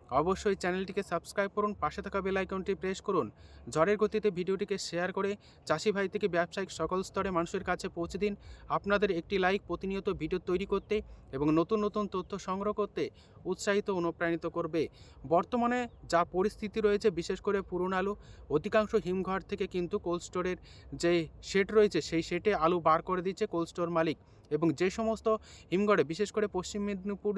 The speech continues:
জেলার অধিকাংশ ইউনিটে আলু রয়েছে, এখনও পর্যন্ত মেশিন চলছে। তবে যত দ্রুত সম্ভব আলু কিন্তু বার করে দিতে পারে, এমনই খবর রয়েছে। তাই চাষি ভাইদের বলবো, যাদের এখনও পর্যন্ত হিমঘরে আলু মজুত রয়েছে, তারা নিজের আলু কোথায়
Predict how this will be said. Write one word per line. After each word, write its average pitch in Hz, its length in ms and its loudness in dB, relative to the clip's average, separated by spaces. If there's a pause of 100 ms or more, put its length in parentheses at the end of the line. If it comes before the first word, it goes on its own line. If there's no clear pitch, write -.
জেলার 196 220 0 (120)
অধিকাংশ 196 420 -4 (480)
ইউনিটে 196 300 2 (160)
আলু 180 140 2
রয়েছে, 196 320 0 (400)
এখনও 202 280 -2
পর্যন্ত 190 300 -2 (160)
মেশিন 190 240 -2 (100)
চলছে। 190 260 0 (380)
তবে 185 240 2 (720)
যত 180 180 4 (140)
দ্রুত 185 200 -2 (160)
সম্ভব 190 300 2 (120)
আলু 185 200 2
কিন্তু 185 200 -2 (100)
বার 165 220 4
করে 180 220 0
দিতে 180 180 -4
পারে, 185 200 0 (360)
এমনই 185 300 2
খবর 175 280 0
রয়েছে। 170 260 0 (380)
তাই 143 180 2
চাষি 170 320 -2
ভাইদের 208 300 4 (100)
বলবো, 185 240 2 (140)
যাদের 165 320 2
এখনও 190 280 -4
পর্যন্ত 185 340 -4 (120)
হিমঘরে 175 360 0
আলু 170 200 0
মজুত 170 340 -2
রয়েছে, 180 240 -2 (400)
তারা 170 200 4 (160)
নিজের 175 240 0 (120)
আলু 175 140 2
কোথায় 175 380 -4